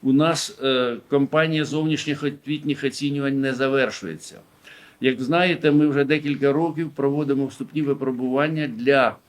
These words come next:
вступу в магістратуру, тобто так званий єдиний вступний іспит і єдине фахове вступне випробування. В двадцять четвертому році це для нас дійсно стало серйозним випробуванням взагалі ці проекти,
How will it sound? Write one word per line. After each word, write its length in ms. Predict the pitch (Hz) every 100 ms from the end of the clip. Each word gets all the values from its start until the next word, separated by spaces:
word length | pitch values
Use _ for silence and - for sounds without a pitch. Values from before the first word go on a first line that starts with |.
| _ _ -
вступу 720 | - - 160 156 165 151 - _ _ -
в 100 | 123
магістратуру, 920 | 139 143 - 143 147 160 151 107 98
тобто 300 | 143 120 139
так 220 | 147 143
званий 480 | 123 151 156 143 139 123
єдиний 460 | 143 147 135 135
вступний 540 | 131 - 131 120 131 123
іспит 540 | 143 165 160 - 196 -
і 120 | 139
єдине 400 | 131 135 160 156
фахове 540 | - 139 143 139 147
вступне 640 | 143 - 127 104 120 131 131 _ _ _ -
випробування. 960 | 117 123 139 131 139 139 127 101 80 - _ - - - _ _ _
В 640 | 98 104 123 139 139 127 120
двадцять 380 | 131 147 147 147
четвертому 680 | 147 143 165 139 151 151
році 280 | 156 180 -
це 180 | - 151
для 180 | 135 147
нас 360 | 147 - - -
дійсно 340 | 190 196 160 147
стало 340 | - 151 143
серйозним 600 | 143 160 156 147 123 139
випробуванням 800 | 139 139 135 139 156 151 127 120
взагалі 400 | 110 123 131 120
ці 160 | - 127
проекти, 640 | 120 131 170 - 104